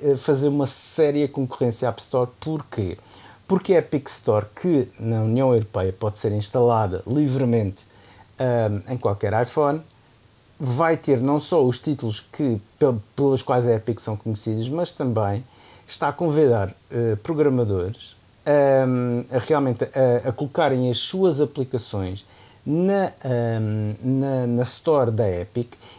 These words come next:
e que vão cobrar pelo menos metade, ou menos de metade, do que a Apple cobra. Está-se a falar aqui de uma comissão máxima de doze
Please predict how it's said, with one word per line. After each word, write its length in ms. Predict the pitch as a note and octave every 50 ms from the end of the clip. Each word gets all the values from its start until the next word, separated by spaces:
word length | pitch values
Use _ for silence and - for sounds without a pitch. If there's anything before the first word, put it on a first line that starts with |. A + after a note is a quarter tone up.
| - -
e 80 | G#3
que 160 | - - D#3
vão 260 | C3+ A2+ E3 F#3 F#3+ F#3
cobrar 580 | F#3+ - D3 D3 D3 C3+ B2 A#2 A2+ A2+ A2+ A#2 C#3 D#3 - - _ - - - _ _ _ _ _ _ _
pelo 240 | F#3 F#3 F#3 F#3 F3
menos 340 | E3 D#3+ D#3+ D#3 D3 B2+
metade, 960 | C#3 D#3+ E3+ G3 A#3 A3+ - - _ _ - E3 C3+ C3 B2+ B2 C3 C3+ D3+ F#3 - - _ _ _ _ _ _ _ _
ou 120 | A2+ C3
menos 460 | C3 C3 E3 G3+ G#3+ G#3 F#3+ C#3+ C#3 C3
de 100 | C3 C#3+
metade, 640 | C3+ B2+ A#2 - - A#2+ A2+ A2+ A#2 A#2+ B2+ B2
do 160 | B2+ B2 D3
que 180 | C#3+ - - C#3
a 120 | C3 C3
Apple 220 | C3 B2+ - C#3+ C#3
cobra. 460 | - - A2+ G#2 F#2+ F#2+ G2 F#2+ G2 - - - - _
Está-se 340 | - - - D#3+ D#3 - -
a 40 | D#3
falar 340 | - - D#3 C#3+ C#3+ C3+ B2
aqui 480 | B2 A#2 A2+ - - B2+ B2+ D3 D3 -
de 100 | C3+ C#3+
uma 140 | D3 D3+ D3
comissão 480 | D3+ - D3+ D3 C#3 C3+ - C#3 A#2+
máxima 540 | B2 B2 B2+ C3 B2+ - - C#3 C#3+ D3 C#3+
de 140 | C#3 C#3 C#3
doze 600 | C#3 C#3 B2+ B2+ D#3+ D#3 D3+ D3+ D3 - -